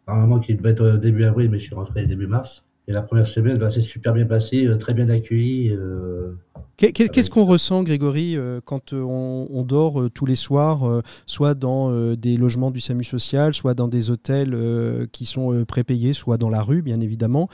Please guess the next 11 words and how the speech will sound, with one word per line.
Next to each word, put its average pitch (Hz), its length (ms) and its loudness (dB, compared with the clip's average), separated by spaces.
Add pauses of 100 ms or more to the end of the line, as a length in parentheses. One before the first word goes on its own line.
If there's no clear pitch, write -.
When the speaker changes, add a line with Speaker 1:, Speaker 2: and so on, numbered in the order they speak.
(340)
Speaker 2:
Euh, 131 240 2
qu'est-ce 165 180 0
qu'on 175 120 2
ressent, 165 520 4
euh, 135 180 2 (320)
euh, 143 680 0 (120)
dans 139 160 4
cette, - 360 -2
dans 135 220 2
cet - 260 -2
appartement 156 720 2